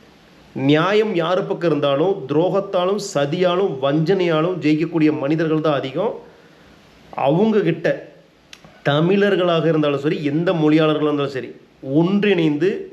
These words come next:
ஒட்டுக்கா நிக்கணும். இப்போ நான் வந்து ஒரு ப-, பக்கத்து மாநிலம்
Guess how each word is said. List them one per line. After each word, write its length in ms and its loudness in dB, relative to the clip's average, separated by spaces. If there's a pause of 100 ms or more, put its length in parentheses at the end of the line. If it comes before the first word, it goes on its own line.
(720)
ஒட்டுக்கா 440 2
நிக்கணும். 380 0 (140)
இப்போ 240 -6 (800)
நான் 340 -2
வந்து 280 2
ஒரு 160 2
ப-, 600 -2
பக்கத்து 420 -2
மாநிலம் 380 0